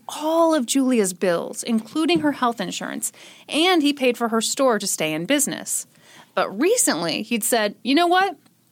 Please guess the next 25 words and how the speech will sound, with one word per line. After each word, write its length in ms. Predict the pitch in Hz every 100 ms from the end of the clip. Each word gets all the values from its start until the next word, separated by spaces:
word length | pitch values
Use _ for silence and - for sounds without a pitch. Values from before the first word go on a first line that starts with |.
| _
You 120 | 208
need 180 | 262 330
to 60 | 294
pay 200 | 277 294
the 80 | 247
bills 280 | 233 233
for 140 | 233 208
your 140 | 170
store. 400 | 170 - - - _ _
It's 200 | - 175
your 200 | 190 233
store. 380 | 277 - 240 226 220
You 200 | 185 180
should 160 | 185
pay 140 | 175 160
the 100 | 165
bills." 420 | - - - - _ _ _ _ _ _ _ _ _ _ _ _ -
But 160 | 190 180
when 140 | 240
he 140 | 285
said 340 | 311 - 359 262
that, 280 | 170 113 - _ _ _ 208
Julia's 540 | - 233 285 320 320
bank 300 | - 262 262
account 420 | 247 190 160 160